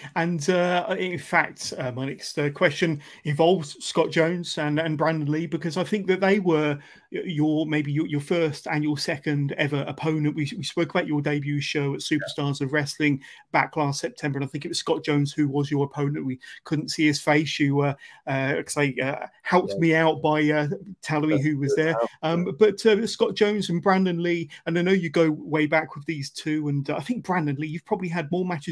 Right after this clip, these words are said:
Speaker 1: with Brandon Lee than anybody else. But, uh,
Speaker 2: Right.
Speaker 1: uh, take us back to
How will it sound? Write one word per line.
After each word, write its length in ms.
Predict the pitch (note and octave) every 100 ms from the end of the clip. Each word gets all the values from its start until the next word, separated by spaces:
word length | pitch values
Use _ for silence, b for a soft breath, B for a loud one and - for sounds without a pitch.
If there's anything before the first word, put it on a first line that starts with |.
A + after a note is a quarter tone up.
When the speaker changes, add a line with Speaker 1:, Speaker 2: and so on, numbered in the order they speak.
| C#3
Speaker 1:
with 80 | C#3+
Brandon 320 | D#3 C#3+ C#3
Lee 160 | C#3+
than 160 | C#3+ C#3+
anybody 440 | D3 D3 D3 C#3+
else. 220 | D3 C3 -
But, 360 | D3+ D3 -
uh, 140 | D3+ D3 G2
Speaker 2:
Right. 80 | B -
Speaker 1:
uh, 200 | C#3+ D3 - _ -
take 240 | - C4
us 100 | G#3
back 280 | - A3 F#3+
to 340 | - F3 D#3